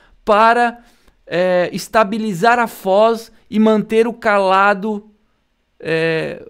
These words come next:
grande, né? Profundo. Um grande calado para grandes embarcações. O efeito é inverso.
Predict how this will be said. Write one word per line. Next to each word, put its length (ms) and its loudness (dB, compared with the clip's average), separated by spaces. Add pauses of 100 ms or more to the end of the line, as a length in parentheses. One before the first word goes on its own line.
grande, 640 0
né? 240 -4 (340)
Profundo. 880 -2 (400)
Um 140 -4
grande 360 0
calado 500 0
para 160 -2
grandes 360 -2
embarcações. 680 -4 (200)
O 140 2
efeito 640 -4
é 280 -2
inverso. 1300 -2